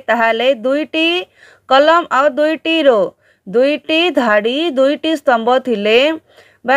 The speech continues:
ଏମିତି ଯଦି ସମାନ ସମାନ କଲମ ଆଉ ସମାନ ସମାନ ସ୍ତମ୍ଭ ଥାଏ ବା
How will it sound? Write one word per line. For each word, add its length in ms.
ଏମିତି 420
ଯଦି 380
ସମାନ 400
ସମାନ 400
କଲମ 380
ଆଉ 160
ସମାନ 400
ସମାନ 380
ସ୍ତମ୍ଭ 340
ଥାଏ 180
ବା 180